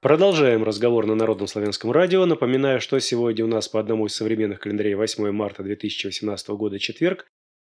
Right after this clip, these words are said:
По одному из старинных, седьмой день месяца пробуждения природы, семь тысяч пятьсот двадцать шестого лета, пятница. Род земной, род небесный. Автор-сказитель Андрей Новиков. В первой части он много что поведал, и вот пришло время отвечать за своё поведание перед теми, кто слушал и смотрел.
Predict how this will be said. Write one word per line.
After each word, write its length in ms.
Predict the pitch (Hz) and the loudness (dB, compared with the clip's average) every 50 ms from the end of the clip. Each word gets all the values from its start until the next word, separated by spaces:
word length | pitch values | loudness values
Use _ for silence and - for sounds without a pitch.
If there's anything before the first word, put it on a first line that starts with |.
| _ _ | _ _
По 140 | _ 110 117 | _ -4 -2
одному 240 | 117 117 127 131 131 | 0 0 0 2 0
из 80 | 117 | 0
старинных, 340 | - - 139 165 180 175 147 | 0 -2 0 0 0 -2 -2
седьмой 320 | - - 117 113 113 113 107 | -2 -2 -2 0 0 0 0
день 160 | 101 110 107 | 0 0 0
месяца 300 | 110 110 107 - - 107 | 0 0 -2 -2 -8 -10
пробуждения 560 | - - 104 101 110 104 101 113 104 101 101 | -8 -8 -6 -4 -6 -4 -2 -4 -4 -4 -6
природы, 400 | - - 120 131 175 196 170 160 | -6 -6 -2 0 0 0 0 -2
семь 160 | - - 110 | -6 -6 -4
тысяч 200 | - - 170 - | -4 -4 -6 -6
пятьсот 280 | - 110 - - 120 104 | -8 -12 -8 -8 -6 -6
двадцать 160 | 104 101 - | -4 -8 -8
шестого 260 | - - 131 139 127 | -4 -2 0 0 0
лета, 300 | 110 107 127 127 - 127 | 2 0 -2 -2 -2 -6
пятница. 680 | 110 - - 117 113 - - - - - - 90 - _ _ _ _ _ _ _ _ _ _ _ _ _ _ _ | -6 -4 -8 -8 -6 -6 -10 -10 -8 -12 -14 -14 -16 _ _ _ _ _ _ _ _ _ _ _ _ _ _ _
Род 380 | - 117 139 180 214 208 - _ - | 0 2 4 4 4 2 -2 _ -8
земной, 680 | 127 113 110 117 120 117 117 131 151 160 165 - - | -6 -2 0 0 2 2 2 4 4 2 2 0 -4
род 540 | - 120 110 107 107 113 117 117 117 - _ | -8 -6 -4 -2 0 0 0 -2 -4 -8 _
небесный. 880 | _ 127 120 123 135 143 135 120 120 110 98 92 - - - 92 90 92 | _ -6 -2 -2 -2 -2 -2 -2 -2 -2 0 -2 -6 -8 -8 -10 -12 -8
Автор-сказитель 960 | - 107 110 - - 110 95 - - - 110 110 120 175 175 - 170 165 180 _ | -8 -8 -8 -6 -8 -10 -8 -8 -6 -4 -4 -2 -2 -4 -2 -2 -2 -2 -4 _
Андрей 560 | _ - 110 104 101 107 107 107 110 113 113 - | _ -6 -6 -4 -4 -4 -4 -4 -4 -6 -8 -12
Новиков. 540 | - 110 110 113 113 101 95 92 - 107 - | -10 -6 -2 -2 -2 -2 -4 -8 -12 -18 -18
В 100 | - _ | -16 _
первой 300 | - 165 147 120 113 110 | 0 0 2 2 0 -2
части 420 | - - 110 101 98 - - - | 0 -2 -2 -2 -4 -6 -8 -8
он 140 | 98 101 107 | -6 -4 -4
много 220 | 107 101 95 98 | -4 -4 -6 -8
что 180 | 101 - - 104 | -12 -8 -8 -8
поведал, 500 | - - 143 151 185 220 220 202 190 170 | -2 0 0 0 2 0 0 2 2 2
и 40 | 147 | 2
вот 240 | 156 202 202 202 - | 2 0 0 -2 -4
пришло 380 | 147 139 - - 131 131 123 | -6 -6 -4 -2 -2 -2 0
время 540 | 107 113 127 156 185 185 180 175 170 - 123 | 0 2 2 2 2 2 2 0 0 0 -2
отвечать 480 | 117 - - 110 104 - - 170 165 131 | -4 -4 -6 -6 -4 0 0 0 0 0
за 80 | 131 | -4
своё 320 | - - 113 110 117 147 143 | -6 -2 -2 0 0 0 0
поведание 640 | - - 123 123 147 170 160 151 147 143 143 135 | 0 0 0 2 2 2 2 2 0 0 0 -2
перед 300 | - _ 117 110 113 110 | -2 _ -2 -2 -2 -4
теми, 260 | - - 147 143 139 | -2 0 2 2 0
кто 160 | - - - | 0 -2 -6
слушал 400 | 123 - - 139 135 - - 113 | -4 -2 0 -2 0 0 -2 -2
и 20 | 120 | -2
смотрел. 520 | - - 120 - - - 131 113 113 117 | -2 -4 -6 -8 -6 -4 0 0 0 -2